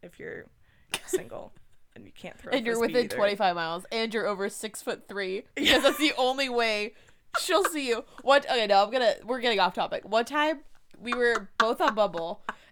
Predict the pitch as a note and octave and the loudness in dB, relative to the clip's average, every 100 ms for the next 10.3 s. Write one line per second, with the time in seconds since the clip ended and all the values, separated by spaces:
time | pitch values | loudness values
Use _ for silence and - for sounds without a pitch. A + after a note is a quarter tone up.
0 | - A#3+ A#3 A3+ - C4+ A#3+ A#3+ A3+ - | 0 4 4 2 -2 -2 0 0 0 -2
1 | - - - A3 A3 G#3 G3+ F#3+ G3+ F3+ | -14 -20 -2 0 2 4 4 2 2 2
2 | F3 F#3 D3+ F#3 - - - _ - A3+ | 0 -4 -6 -12 -20 -20 -20 _ -8 -4
3 | B3 C4 - F4 D4 - G#3+ A#3 A3+ D#4 | -4 -4 0 4 8 8 8 6 6 6
4 | C4 B3 B3 D4+ C#4+ D4+ C#4 C4 D4+ E4 | 8 6 6 6 4 2 0 2 2 0
5 | G#3+ G#3 A#3 A#3 A3+ - - - - B3+ | -2 -4 -8 -6 -8 -10 -20 -20 -2 2
6 | D4+ G#4 C4 C5 E3 E3+ - _ _ _ | 2 2 0 0 0 -4 -14 _ _ _
7 | - B3 A#3+ A#3+ C4+ E4+ D4 G#4 A3+ G3+ | -2 -2 0 2 2 2 -2 -2 -4 -2
8 | G3 A3 A3+ G#3+ A#3+ B3 A3+ A3 G#3+ - | 0 4 4 2 0 -2 -2 -4 -4 -8
9 | - - B3 B3+ D4+ C4 C4+ - _ - | -14 -12 -10 -8 -6 -6 -8 -16 _ -20
10 | - A#3 | -10 -10